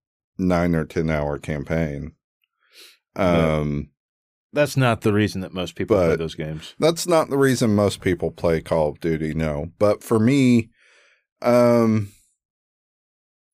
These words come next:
Speaker 1: I have, I have a little bit of a special place still in my heart for,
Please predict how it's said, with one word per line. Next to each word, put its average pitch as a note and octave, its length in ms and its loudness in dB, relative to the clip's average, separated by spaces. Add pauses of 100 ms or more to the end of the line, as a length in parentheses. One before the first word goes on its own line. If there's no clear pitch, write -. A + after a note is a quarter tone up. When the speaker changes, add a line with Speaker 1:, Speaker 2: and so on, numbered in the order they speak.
(120)
Speaker 1:
I A#2+ 140 0
have, D3 400 2 (260)
I C3+ 160 2
have D3 180 2
a D3+ 80 2
little C#3+ 220 2
bit C#3+ 300 0 (640)
of C3 200 -2
a B2 100 2
special C3 400 -2
place B2+ 300 -2
still G2+ 260 0
in G2 80 0
my F#2 160 2
heart - 300 -2
for, F2 460 0